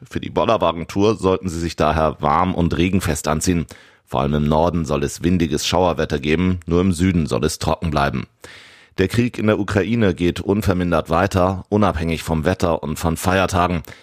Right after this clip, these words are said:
Gestern erhöhte Präsident Volodymyr Zelensky den Einsatz in dem Kampf um sein angegriffenes Land.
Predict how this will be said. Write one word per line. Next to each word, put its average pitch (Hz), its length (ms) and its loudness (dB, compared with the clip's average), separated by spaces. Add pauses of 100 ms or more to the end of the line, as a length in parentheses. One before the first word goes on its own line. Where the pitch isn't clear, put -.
(220)
Gestern 90 460 0
erhöhte 87 400 2
Präsident 87 640 -2
Volodymyr 87 520 2
Zelensky 87 500 0
den 87 160 0
Einsatz 92 400 0
in 80 60 -6
dem 85 160 -2
Kampf 85 320 0
um 85 160 0
sein 82 240 0
angegriffenes 85 720 -2
Land. 98 280 0